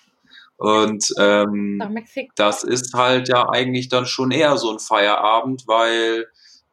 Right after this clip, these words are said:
Speaker 1: der sagte, da gehen die meisten Leute halt nach Hause, Mittagessen, hängen dann noch ein bisschen rum und gehen dann halt wieder arbeiten und arbeiten dann bis abends. Dann
Speaker 2: Ja, ja,
Speaker 1: quasi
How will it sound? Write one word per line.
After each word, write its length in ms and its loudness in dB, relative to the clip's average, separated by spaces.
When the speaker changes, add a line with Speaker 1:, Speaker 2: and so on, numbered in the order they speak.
Speaker 1:
der 120 -2
sagte, 340 -2
da 120 2
gehen 180 2
die 80 -2
meisten 360 0
Leute 280 0
halt 180 2
nach 120 0
Hause, 360 2
Mittagessen, 1040 -4
hängen 200 -2
dann 140 -2
noch 80 2
ein 80 -2
bisschen 240 -4
rum 240 0
und 120 -4
gehen 160 0
dann 160 0
halt 200 0
wieder 220 0
arbeiten 440 0
und 140 -6
arbeiten 440 0
dann 200 -6
bis 160 -6
abends. 480 -2
Dann 100 -4
Speaker 2:
Ja, 120 4
ja, 180 2
Speaker 1:
quasi 320 -2